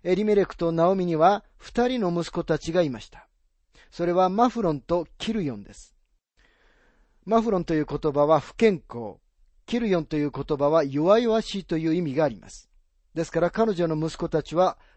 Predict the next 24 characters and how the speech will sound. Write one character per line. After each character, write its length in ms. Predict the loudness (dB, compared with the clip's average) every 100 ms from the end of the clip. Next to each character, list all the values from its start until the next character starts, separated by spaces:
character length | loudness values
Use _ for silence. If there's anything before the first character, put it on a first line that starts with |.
| -10
病 280 | 2 4 4
弱 260 | 2 0 0
だ 100 | 0
っ 120 | 0
た 120 | -4
こ 120 | -4
と 100 | -2
が 140 | 0 0
考 240 | -2 -6 -8
え 40 | -12
ら 100 | -16
れ 80 |
ま 100 | -20
す。 200 | -20 -20 _ _ _ _ _ _ _ _ -20 -8
ま 120 | -4
た 140 | -2 0
彼 240 | 2 0
女 140 | -2
と 120 | -4 0
彼 260 | 2 2
女 120 | 0
の 100 | -2
夫 240 | -2 -2 4
は 240 | 4 4